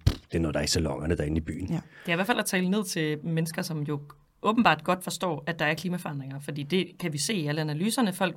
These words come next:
Speaker 3: faktisk gerne vil stemme efter det.
Speaker 2: Mm.
Speaker 1: Mm.
Speaker 3: Så der må være noget, der er vigtigere, I don't know. Jeg ved ikke, hvad det er, fordi hun s-, hun virker rar, og det er Inger, vi kender, og
Speaker 1: Ja, hun drikker cola, og
Speaker 3: Ja,
Speaker 1: så er
Speaker 3: hun er
Speaker 1: der også
Speaker 3: lidt
Speaker 1: det med
Speaker 3: martyr, ikke?
Speaker 1: Ja, og hun er ikke, det er ikke, fordi man kan komme og sige, hun gør et eller andet forkert, fordi hun har ikke nogen politik.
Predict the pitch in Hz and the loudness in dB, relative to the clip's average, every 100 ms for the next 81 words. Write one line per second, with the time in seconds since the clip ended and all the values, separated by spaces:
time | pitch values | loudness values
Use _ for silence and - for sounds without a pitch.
0 | - 160 - - 156 170 - 165 180 165 | -2 -2 -2 0 0 0 -4 -2 -2 -6
1 | 156 156 143 180 165 160 98 98 175 160 | -8 -8 -6 -2 -2 -2 2 4 4 4
2 | 147 - 185 190 214 277 302 277 262 - | 2 2 4 10 10 10 8 6 4 0
3 | 220 147 143 220 233 233 247 - _ 220 | 0 2 2 4 4 2 -2 -8 _ 2
4 | 240 220 170 175 185 190 190 202 185 - | 4 4 4 2 0 -6 -2 0 0 -2
5 | - - - - 175 202 202 165 185 180 | -8 -20 -12 -4 2 4 2 6 10 10
6 | 139 131 135 143 170 151 170 190 147 143 | 8 2 -4 0 0 2 4 4 2 0
7 | 160 185 185 143 123 123 - - 87 87 | 2 2 2 0 -4 -8 -2 2 4 4
8 | 92 85 - 117 131 143 139 135 117 90 | 4 4 8 10 12 12 12 12 12 10
9 | 80 - 180 110 117 117 139 202 127 - | 4 2 8 10 12 10 12 12 12 10
10 | 220 185 160 247 247 143 110 123 110 - | 4 4 2 2 -2 4 8 8 8 0
11 | - 101 113 131 - 120 117 147 127 107 | 2 8 10 10 8 6 10 10 10 8
12 | - 110 113 - 107 104 104 107 110 113 | 8 8 10 6 6 6 6 6 6 4
13 | - - - - - 110 95 95 107 131 | 2 4 6 6 6 8 10 8 8 6
14 | 117 131 - - - | 6 4 4 0 -2